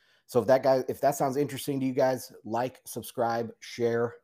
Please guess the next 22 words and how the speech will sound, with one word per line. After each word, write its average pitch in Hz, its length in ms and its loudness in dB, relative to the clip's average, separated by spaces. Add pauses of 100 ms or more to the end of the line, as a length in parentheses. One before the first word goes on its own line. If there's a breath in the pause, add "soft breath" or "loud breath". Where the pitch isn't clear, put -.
(200)
this 104 280 -8
content, 113 520 -4
make 117 200 -4
a 107 40 -6
comment 123 460 -2
down 117 180 0
below 113 280 2
if 117 100 -2
you're 110 100 -2
watching 110 300 0
on 104 140 -4
YouTube 117 580 -2
or 107 380 -4 (520)
on 104 260 0
Rumble 113 680 2
so 104 240 -4
other 107 200 -2
people 110 280 -8
can 101 160 -8
find 107 260 -2
the 98 60 -8
channel. 110 480 -6